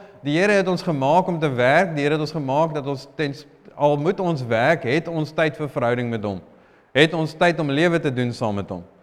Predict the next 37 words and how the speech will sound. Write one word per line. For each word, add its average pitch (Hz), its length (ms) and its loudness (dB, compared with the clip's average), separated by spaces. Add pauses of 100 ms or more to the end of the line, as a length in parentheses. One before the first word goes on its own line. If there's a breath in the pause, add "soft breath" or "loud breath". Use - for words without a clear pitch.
(300 soft breath)
So 165 160 0
as 165 460 6
jou, 190 120 6 (300)
as 175 240 2
jou 175 200 2
werk 175 360 6
van 170 160 -2
so 180 160 2
'n - 0 -
aard 170 300 6
is 165 100 -2
dat 156 140 -2
jy 160 60 -2
nie 170 120 0
by 165 80 0
hom 156 240 2
uitkom 165 420 0
nie, 135 140 0
dan 143 240 -2
moet 165 140 -4
jy 190 60 0
net 185 200 0
dalk 170 240 2
vra, 185 220 2
"Here, 160 200 4
help 170 260 4
my 202 100 0
om 190 100 -2
dalk 180 220 0
te 180 80 -2
sien 190 340 -4
hoe 160 220 0
ek 165 200 0
by 160 80 0
u 170 120 -2
kan 165 160 -4
uitkom." 175 400 -4